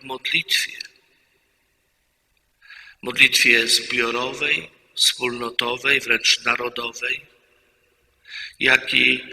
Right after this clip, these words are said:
tej indywidualnych, tych przysłowiowych wdów,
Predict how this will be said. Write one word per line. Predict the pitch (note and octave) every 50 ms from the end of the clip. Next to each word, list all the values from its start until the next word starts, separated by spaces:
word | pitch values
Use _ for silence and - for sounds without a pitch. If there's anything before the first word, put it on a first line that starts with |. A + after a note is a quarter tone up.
| - _ _ _ _ _ _ -
tej | - C#3 B2+ B2 C3+ C#3 - - -
indywidualnych, | C#3+ C#3+ C#3 - C#3+ - D3 C#3+ - D3 C#3+ D#3 E3+ E3 D#3 C#3+ A#2 G2+ - - - - - - - - - _ _ _ _ _ _ _ _ _ _ _ _ _ _ _ _ _ _ _ _ _ _ _ _ _
tych | - - B2+ B2 - -
przysłowiowych | - - - C#3 C3+ - - C3 B2 A#2 B2 B2 B2 B2 B2 B2 A#2+ A#2 - -
wdów, | - - - C3+ D3+ D3 B2 - - - - - -